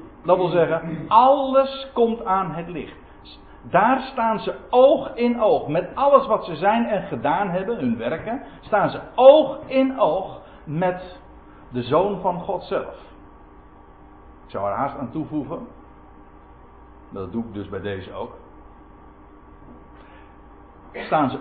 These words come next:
oog in oog met hem die ooit voor hen hun leven gaf. En ook opstond uit de doden. Dat is hij. Het is ook een witte troon.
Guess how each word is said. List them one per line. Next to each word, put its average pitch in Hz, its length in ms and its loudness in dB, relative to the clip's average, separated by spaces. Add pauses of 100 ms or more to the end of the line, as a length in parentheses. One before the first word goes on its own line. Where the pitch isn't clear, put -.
oog 202 380 0
in 208 260 -2
oog 131 360 -6
met 123 180 -6
hem 170 480 -6 (960)
die 127 240 -10
ooit 185 340 -4
voor 131 160 -6
hen 151 420 -8 (240)
hun 135 200 -6
leven 107 360 -8
gaf. - 180 -20 (840)
En 156 200 0
ook 120 160 -6 (120)
opstond 185 600 -8
uit 139 200 -6 (100)
de 135 100 -12
doden. - 320 -12 (2000)
Dat 98 120 -16
is 101 40 -16
hij. 107 260 -4 (640)
Het - 100 -20
is 117 80 -8
ook 120 60 -8
een 165 320 -6
witte 233 380 -8
troon. - 280 -14